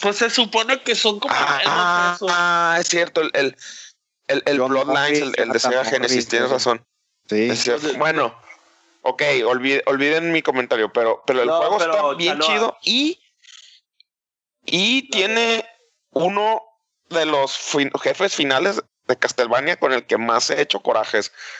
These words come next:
Speaker 2: El, el, <laughs> el, ese, el, el Curse of Darkness, güey. Cuando peleas contra Drácula al final de ese juego,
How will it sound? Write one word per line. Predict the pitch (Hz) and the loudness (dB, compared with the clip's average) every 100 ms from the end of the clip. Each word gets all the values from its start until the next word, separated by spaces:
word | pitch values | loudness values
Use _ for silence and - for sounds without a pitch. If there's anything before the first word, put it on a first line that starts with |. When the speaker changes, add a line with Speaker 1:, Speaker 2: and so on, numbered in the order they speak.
| - | -6
Speaker 2:
El, | 107 117 107 | 0 0 0
el, | - 107 104 104 98 - - 190 165 | 0 2 2 2 2 0 -2 -2 -2
<laughs> | - - - - | -4 -6 -10 -4
el, | - 110 110 - _ _ _ - | 0 2 2 -2 _ _ _ 0
ese, | 120 - - - | 2 2 -2 -2
el, | - 117 110 | 0 2 0
el | 107 107 104 | 0 0 0
Curse | 127 - | -2 -2
of | 151 | -2
Darkness, | 135 123 123 117 101 90 | 0 0 0 2 2 2
güey. | 92 87 | -2 -2
Cuando | - 107 113 - | -2 0 0 0
peleas | 117 123 147 | 0 0 0
contra | 202 208 - 127 | -2 -2 0 2
Drácula | 117 147 - 196 | 2 0 0 0
al | 180 | 0
final | - 127 123 156 117 | -2 0 2 0 0
de | 120 | 0
ese | 135 - - | 0 2 0
juego, | - 147 160 180 - | 2 0 2 0 -2